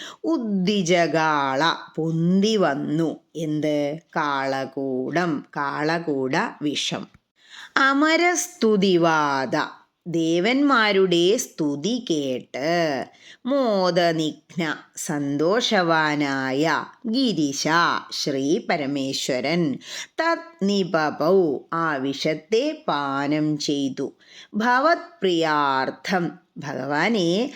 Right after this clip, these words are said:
അങ്ങയുടെ പ്രീതിക്കു വേണ്ടി. ഇനി ഈ അർത്ഥങ്ങളെല്ലാം മനസ്സിൽ വച്ചുകൊണ്ട് ഈ ശ്ലോകം ഒന്നുകൂടി ചൊല്ലി നോക്കണം.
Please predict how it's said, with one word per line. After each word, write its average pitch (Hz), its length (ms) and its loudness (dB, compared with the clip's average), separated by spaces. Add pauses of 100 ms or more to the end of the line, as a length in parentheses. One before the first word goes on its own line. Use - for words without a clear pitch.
(200)
അങ്ങയുടെ 151 760 0
പ്രീതിക്കു 147 840 -4
വേണ്ടി. 139 760 -4 (640)
ഇനി 302 420 2 (320)
ഈ 339 220 4 (100)
അർത്ഥങ്ങളെല്ലാം 180 1200 2
മനസ്സിൽ 156 540 0
വച്ചുകൊണ്ട് 151 960 0 (560)
ഈ 254 120 -2
ശ്ലോകം 143 640 -2 (140)
ഒന്നുകൂടി 151 580 -2
ചൊല്ലി 147 420 -4
നോക്കണം. 143 440 -4